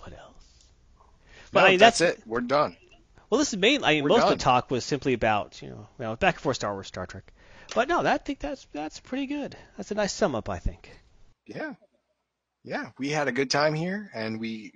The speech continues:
Speaker 2: we, uh, went through a lot of, a lot of stuff, and I'm glad to have happened. I mean,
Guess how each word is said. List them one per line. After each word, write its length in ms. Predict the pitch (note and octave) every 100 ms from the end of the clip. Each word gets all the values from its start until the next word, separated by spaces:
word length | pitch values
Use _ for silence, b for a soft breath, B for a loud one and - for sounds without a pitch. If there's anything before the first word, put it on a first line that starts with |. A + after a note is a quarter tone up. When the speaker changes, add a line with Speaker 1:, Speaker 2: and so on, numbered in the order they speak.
| A#2+
Speaker 2:
we, 240 | A2 G#2+
uh, 360 | G#2 G#2 G#2 G2+ F#2+ _
went 160 | B2 A#2
through 160 | B2 A2
a 20 |
lot 240 | G#2 A2
of, 220 | A2+ A2 - -
a 60 | G2
lot 180 | G2+ A2+
of 60 |
stuff, 400 | A2+ - D#3 -
and 300 | F2 G2 F#2+ - _ _ _ _ _ _ _ _ _ _ _ -
I'm 140 | A#2
glad 280 | A2+ G#2+ A#2+
to 60 |
have 100 | B2+
happened. 360 | A#2 F#3+ - - -
I 80 | F#2
mean, 280 | A#2 G#2+